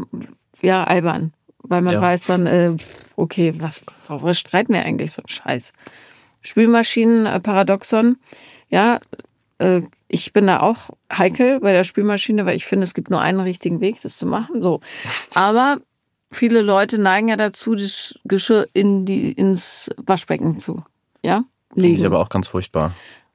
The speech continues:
Speaker 1: Genau, aber natürlich, und das habe ich auch erst in meiner, also in der vorletzten Beziehung verstanden, es geht nicht darum, dass ich dann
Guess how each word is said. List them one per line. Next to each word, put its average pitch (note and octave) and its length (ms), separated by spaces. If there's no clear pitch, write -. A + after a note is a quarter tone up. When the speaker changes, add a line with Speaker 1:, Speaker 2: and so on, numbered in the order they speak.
Speaker 1:
Genau, G#3+ 360
aber C4+ 500
natürlich, A#3+ 760
und F#3+ 140
das F#3 140
habe G3+ 180
ich - 160
auch A3+ 360
erst G#3+ 380
in G3 140
meiner, F3 520
also F3+ 160
in E3+ 60
der E3 120
vorletzten G#3+ 460
Beziehung A3 560
verstanden, G#3+ 720
es - 100
geht A#3 200
nicht A#3 260
darum, F#3+ 400
dass F3+ 160
ich - 180
dann F3+ 380